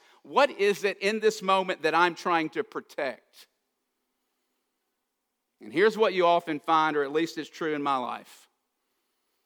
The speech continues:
What I often find is that because of sin, the answer to those questions, "What is it I'm trying to protect,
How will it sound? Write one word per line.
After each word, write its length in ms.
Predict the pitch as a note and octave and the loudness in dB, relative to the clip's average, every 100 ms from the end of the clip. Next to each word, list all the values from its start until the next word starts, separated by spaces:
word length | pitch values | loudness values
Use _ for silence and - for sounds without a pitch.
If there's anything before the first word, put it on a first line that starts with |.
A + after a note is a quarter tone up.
| _ _ | _ _
What 220 | A2+ D3+ | -2 4
I 180 | F#3 G3+ | 8 8
often 400 | G3+ G#3 G#3 G#3+ | 8 4 2 -2
find 600 | - G3 D#3+ D3 D3 D#3 - _ _ | 0 4 4 2 -4 -8 -14 _ _
is 180 | - - | -8 -2
that 140 | D3+ | -2
because 420 | C#3+ C#3+ F#3 G3 G#3+ | -2 -4 -2 -2 -2
of 120 | G#3 | -4
sin, 420 | - G3 F3 D#3 | -4 -2 -2 -2
the 180 | D3 C#3 | -6 -4
answer 440 | D#3+ G3+ - G#3+ | -2 -2 -2 -6
to 220 | G3+ - | -4 -4
those 380 | F3+ F3 F3+ F#3 | -2 0 0 0
questions, 540 | - F#3+ F3 - D#3+ C#3+ | -4 0 0 -2 -8 -2
"What 200 | E3 G#3 | -2 -2
is 160 | G3 | -4
it 100 | G#3 | -2
I'm 160 | F#3+ F#3+ | -2 -4
trying 320 | G3 F#3+ F#3+ | -4 -4 -4
to 60 | - | -8
protect, 560 | F#3+ - D#3 D3 - | -10 -4 -2 -4 -8